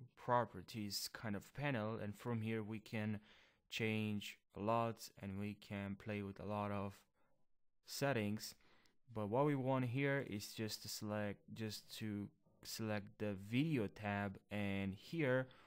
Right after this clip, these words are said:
we have position and size, and with position and size we can zoom in and zoom out, and we can do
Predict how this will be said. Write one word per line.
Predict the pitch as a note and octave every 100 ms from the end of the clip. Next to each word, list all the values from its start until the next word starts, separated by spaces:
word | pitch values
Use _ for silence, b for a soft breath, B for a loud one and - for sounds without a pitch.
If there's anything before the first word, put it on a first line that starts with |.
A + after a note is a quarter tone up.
| B B -
we | B2
have | A2+ A2 G#2+ G#2+
position | - G2+ G2+ A#2 - A2+
and | F#2 G2
size, | - A2+ F#2 F2
and | F#2+ F#2 G2+
with | C3 D#3
position | D3+ B2 C3+ - B2+
and | A2+
size | - B2+ A2+ G2+ G2+
we | G2+
can | G2+ G2
zoom | G2+ B2 A#2+
in | A#2+
and | A2 G2
zoom | - G#2+ G2+
out, | G#2 G#2 - B B B
and | -
we | G#2+
can | G2+ G#2+
do | G2 G#2+ G#2+